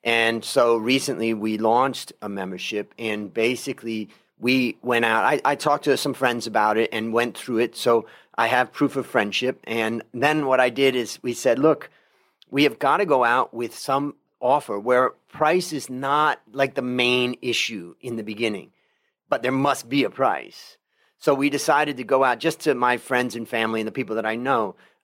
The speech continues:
saying, "Nine dollars a month for life. Never gonna increase the founding membership price, but we are gonna add value to this over time." And we got a hundred people paying that.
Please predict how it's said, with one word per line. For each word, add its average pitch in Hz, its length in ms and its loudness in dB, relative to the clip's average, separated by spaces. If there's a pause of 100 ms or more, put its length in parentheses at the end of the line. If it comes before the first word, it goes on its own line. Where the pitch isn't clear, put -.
saying, 120 380 -2 (260)
"Nine 113 400 0
dollars 123 380 2
a 151 60 -2
month 104 360 -4 (1000)
for 123 320 0
life. 117 580 -2 (720)
Never 131 380 -2
gonna 151 200 0
increase 139 680 -2
the 113 80 -12
founding 113 440 -2
membership 113 520 -6
price, 113 580 -6 (560)
but 117 100 2
we 123 140 -2
are 127 220 4
gonna 127 180 -2
add 113 220 0
value 123 260 2
to 113 100 -4
this 110 220 -6
over 107 220 -6
time." 90 440 -12 (560)
And 123 440 -2
we 147 140 0
got 139 340 2
a 127 60 0
hundred 151 300 -2
people 131 300 -4
paying 110 480 -6 (160)
that. 82 260 -6